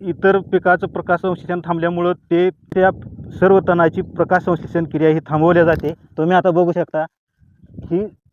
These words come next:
अन्नाची प्र-, प्रक्रिया किंवा याला प्रकाश संश्लेषण म्हणजे अर्थात ऊन मिळत नसल्यामुळे हे तण जळून जाते आणि याचा विपरीत परिणाम ह्या गव्हाच्या, अ, पिकावरती झाला आहे. याच्यावरती करप्याचा प्रादुर्भाव आहे आणि अन्नाची डिफिशियन्सी आहे,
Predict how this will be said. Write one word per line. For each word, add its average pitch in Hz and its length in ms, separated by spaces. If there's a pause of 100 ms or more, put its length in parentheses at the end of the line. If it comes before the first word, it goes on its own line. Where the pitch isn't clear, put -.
अन्नाची 180 460
प्र-, 196 180 (280)
प्रक्रिया 175 420
किंवा 185 300
याला 185 260
प्रकाश 175 360
संश्लेषण 196 400
म्हणजे 190 300 (640)
अर्थात 175 360 (340)
ऊन 185 200
मिळत 208 260
नसल्यामुळे 190 500
हे 185 80
तण 175 240
जळून 160 260
जाते 113 260 (360)
आणि 165 220
याचा 196 240
विपरीत 208 360
परिणाम 196 360
ह्या 180 120
गव्हाच्या, 175 520
अ, 143 680 (300)
पिकावरती 151 420
झाला 127 220
आहे. 135 100 (500)
याच्यावरती 165 380
करप्याचा 170 480
प्रादुर्भाव 165 460
आहे 160 220 (480)
आणि 160 440 (220)
अन्नाची 165 360
डिफिशियन्सी 165 560
आहे, 147 200